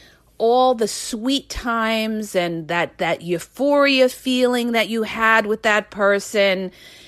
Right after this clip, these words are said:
you know, how they made you feel, and that, that, that high that you got off them certain times in the relationship.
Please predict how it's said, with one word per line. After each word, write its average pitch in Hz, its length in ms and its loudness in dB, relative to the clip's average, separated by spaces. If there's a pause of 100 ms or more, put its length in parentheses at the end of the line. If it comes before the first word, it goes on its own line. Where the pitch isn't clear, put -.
(120)
you 214 120 -2
know, 190 300 4
how 196 340 4
they 190 180 0
made 214 420 0
you 226 180 -4
feel, 220 720 2
and 147 300 0 (380)
that, 190 300 2
that, 175 300 0 (300)
that 175 260 0
high 226 540 4
that 220 240 2
you 202 100 -4
got 196 300 4
off 202 300 4
them 202 520 2
certain 233 560 0
times 214 540 -2
in 214 80 -4
the 208 80 -2
relationship. 214 880 0